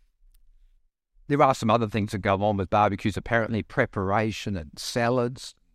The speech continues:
But really the key is the cooking of the meat, isn't it? I mean, let's face it. We'll discuss that later. But, um, a, a bit of, a bit of yeast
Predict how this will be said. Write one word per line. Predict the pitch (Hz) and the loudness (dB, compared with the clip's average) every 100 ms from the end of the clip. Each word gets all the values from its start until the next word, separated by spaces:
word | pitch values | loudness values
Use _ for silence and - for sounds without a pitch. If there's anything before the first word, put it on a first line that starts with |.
| _ _ _ _ _ _ | _ _ _ _ _ _
But | - | -2
really | 233 208 143 | 6 6 6
the | 120 | 2
key | - 175 117 | 0 0 0
is | 95 | -2
the | - | -6
cooking | - 117 101 92 | -4 -4 -4 -6
of | 87 | -4
the | 82 | -4
meat, | 95 90 | -4 -4
isn't | 82 90 | -4 -4
it? | |
I | 87 | 0
mean, | 98 | 0
let's | 113 117 | 0 -2
face | - 85 - | -2 -4 -4
it. | - - - _ _ _ - _ _ - _ - - - _ _ _ _ _ _ - | -18 -20 -20 _ _ _ -20 _ _ -20 _ -20 -20 -20 _ _ _ _ _ _ -12
We'll | 104 | -8
discuss | 107 - 101 | -4 -2 -2
that | 110 | -2
later. | 107 110 110 - - - | 0 0 -2 -8 -20 0
But, | 156 143 | 2 4
um, | 165 147 123 _ _ _ _ _ _ _ _ _ _ _ _ _ _ _ _ _ _ _ _ _ _ _ _ _ _ _ _ _ _ _ - | 4 4 0 _ _ _ _ _ _ _ _ _ _ _ _ _ _ _ _ _ _ _ _ _ _ _ _ _ _ _ _ _ _ _ -10
a, | - - | -10 -10
a | - | -2
bit | 127 233 | 2 2
of, | 180 - - - - | 2 -4 -20 -12 -8
a | |
bit | 127 190 | -2 0
of | 175 | 0
yeast | 139 247 190 - - | 2 2 2 -6 -14